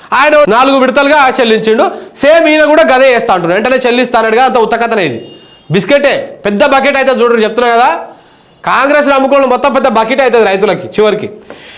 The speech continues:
ఇది సాధ్యం కాకపోతే ప్రత్యామ్నాయం మీద మార్గాలంట. కట్ ఆఫ్ తేదీ ఎప్పటి వరకు అనేటువంటి అంశం మీద కూడా చర్చ. ఇంకా కట్ ఆఫ్ తేదీలు ఉన్నాయా? అదేంది,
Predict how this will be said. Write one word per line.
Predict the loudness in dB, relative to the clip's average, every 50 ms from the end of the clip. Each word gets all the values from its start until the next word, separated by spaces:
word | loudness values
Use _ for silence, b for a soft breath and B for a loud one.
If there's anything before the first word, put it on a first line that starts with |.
| B B B
ఇది | 0 0 0
సాధ్యం | 0 2 0 2 2 2 2 2
కాకపోతే | 2 2 2 2 2 2 2 2 2
ప్రత్యామ్నాయం | 2 2 0 -2 0 0 0 2 2 2 2 2 4 2 2 2 2
మీద | 2 2 4 4 4 4 2 0 -2
మార్గాలంట. | -2 0 0 2 2 2 2 0 0 -2 -4 -6 -6 -6 B B B B B _ -2
కట్ | 0 2 2
ఆఫ్ | 0 0 2 2
తేదీ | 2 2 2 2
ఎప్పటి | 2 2 0 2 0 0 2
వరకు | 4 4 4 4 2 2
అనేటువంటి | 2 2 0 2 0 0 2 2
అంశం | 0 0 0 0 0 2
మీద | 2 2
కూడా | 2 2 2 2 2 0
చర్చ. | 0 0 -2 -4 -6 -6 -10 -18 -20 -20 -20 _ _
ఇంకా | -4 -4
కట్ | -2 -4 -4 -2 -2
ఆఫ్ | -2 0
తేదీలు | 0 0 0 2 2 2 2
ఉన్నాయా? | 2 0 0 0 0 -2 -4 -6 -12 b b b b b b b b b -6
అదేంది, | -4 0 2 2 2 2 2 2 2 0 -2 -4 B